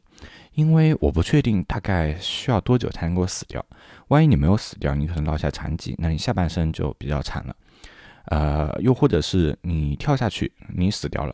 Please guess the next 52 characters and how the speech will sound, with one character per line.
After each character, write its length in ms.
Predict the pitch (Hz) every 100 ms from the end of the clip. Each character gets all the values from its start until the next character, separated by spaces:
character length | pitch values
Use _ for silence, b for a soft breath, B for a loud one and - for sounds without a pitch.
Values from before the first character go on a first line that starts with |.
| -
但 200 | 82 73
是 280 | - 80 69
你 120 | 69
花 160 | - 120
了 80 | 110
好 260 | - 76
几 140 | - -
分 160 | 69
钟 140 | 67 67
才 160 | -
死 160 | - -
掉， 160 | - - B B B B
那 160 | 123 123
这 120 | 196
个 80 | 131
过 200 | - 95
程 180 | - 71
的 120 | 67
话， 260 | - 62 - b b b b
也 220 | 69 69
会 200 | - 110
非 160 | -
常 160 | 120 98
的 100 | 71
痛 240 | - 98
苦。 220 | 82 - _ _ - B B
所 180 | - 87
以 300 | 78 73 -
跳 220 | - 143
楼 120 | 73
肯 200 | - -
定 100 | 69
也 80 | 69 -
不 80 | 90
是 160 | 110
一 40 | 107
个 80 |
好 200 | 90 69
的 100 | 62
办 220 | - 113 87
法。 180 | - - _ B B B B B
安 160 | -
眠 160 | 175 131
药 160 | 131 -
听 300 | - 160 175
起 180 | -
来 140 | - -
是 180 | - -
不 160 | -
错， 400 | - - - - _ _ B B B B
但 200 | 113 107
是 420 | - 98 87 82